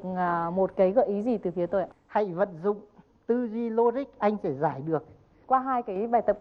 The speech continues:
Speaker 1: của chúng tôi thì có thể không phải là một cái kết luận hoàn,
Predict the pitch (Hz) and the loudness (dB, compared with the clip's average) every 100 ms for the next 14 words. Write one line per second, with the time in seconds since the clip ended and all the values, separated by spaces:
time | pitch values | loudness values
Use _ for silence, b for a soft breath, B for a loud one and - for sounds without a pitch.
0 | - 165 175 185 240 240 202 170 170 156 | -4 -8 -6 0 4 4 2 -2 -4 -6
1 | - - - B B B B B - - | -8 -20 -20 B B B B B -20 -10
2 | 277 311 - 302 277 240 165 165 180 175 | -4 0 2 2 2 2 0 -4 -4 -4
3 | 165 165 160 156 - 55 - - - - | -4 -4 -8 -12 -14 -16 -18 -20 -20 -8
4 | 196 185 - 190 180 214 269 277 285 339 | 0 0 0 0 0 2 2 2 0 0
5 | 302 208 214 | 0 0 -4